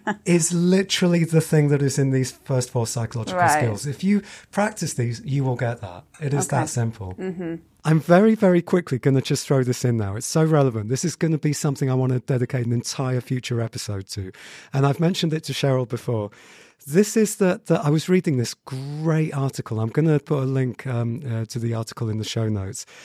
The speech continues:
Speaker 2: There was an article that was talking about the scientific study, the academic study of advice giving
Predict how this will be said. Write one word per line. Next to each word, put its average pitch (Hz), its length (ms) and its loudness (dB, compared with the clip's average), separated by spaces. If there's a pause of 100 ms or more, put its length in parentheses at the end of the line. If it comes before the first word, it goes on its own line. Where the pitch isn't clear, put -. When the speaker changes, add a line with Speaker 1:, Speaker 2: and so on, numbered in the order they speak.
(360)
Speaker 2:
There 156 160 4
was 165 240 2
an 143 200 0
article 135 640 0 (760)
that 147 140 2
was 147 160 2
talking 165 400 2
about 135 500 2 (480)
the 147 560 -2 (680)
scientific 180 920 -2
study, 135 680 -4
the 131 140 0
academic 160 560 0
study 120 480 -2 (640)
of 135 160 0
advice 139 640 2
giving 98 520 -8